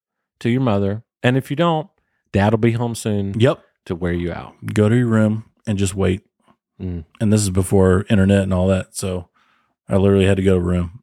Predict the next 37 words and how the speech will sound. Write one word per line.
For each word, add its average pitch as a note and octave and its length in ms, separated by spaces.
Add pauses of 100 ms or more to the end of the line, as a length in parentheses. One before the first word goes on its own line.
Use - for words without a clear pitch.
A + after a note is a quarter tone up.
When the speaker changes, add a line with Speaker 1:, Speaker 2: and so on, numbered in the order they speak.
Speaker 2:
and F2 180
wait G2 240 (320)
<laughs> E5 480
and A#2 100
just G2+ 220
hear G#2 120
the A2+ 100
clock - 340
go. F#2 220 (220)
Speaker 1:
But A#2 160
the C3 100
thing D3+ 240
is, D3 280
is, G2 140
like, F2 300 (180)
it A2+ 120
was G2 180
my F#2 140
fault. - 340 (840)
Speaker 2:
Oh, B2+ 140
for G2 200
sure. - 300
Speaker 1:
I B2 180
always A2 280
let F#2+ 180
it E2+ 60
get - 160
that - 140
far. - 160 (220)
'Cause A2+ 140
I C#3+ 160
Speaker 2:
Yeah. G#2+ 60
Speaker 1:
always A#2+ 180
would A2+ 140
be G#2 120
like, F2+ 220
"Well, A#2+ 300